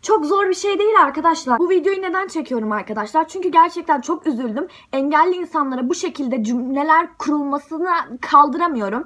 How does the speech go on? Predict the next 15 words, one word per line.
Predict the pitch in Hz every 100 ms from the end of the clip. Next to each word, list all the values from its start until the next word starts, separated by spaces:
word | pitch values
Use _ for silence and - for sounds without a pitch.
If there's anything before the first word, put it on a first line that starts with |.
| - - - -
Bu | 226 330
şekilde | 370 349 349 285
davranılmasını | 285 311 339 330 330 339 359 370
kaldıramıyorum. | - 277 294 277 339 339 233 196 208 311 _ _ _ _ _ -
O | 359
engelli | 359 381 381 381 349
insan | 330 320 294 269 247 359 _ -
zaten | 254 349 370 349
engelli | 277 302 320 330
olmak | 320 294 311 320 359
istemezdi. | 277 - - 294 294 302 277 208 220
Bu | 311
onun | 311 320
suçu | 349 - 240 320
değil. | 233 294 254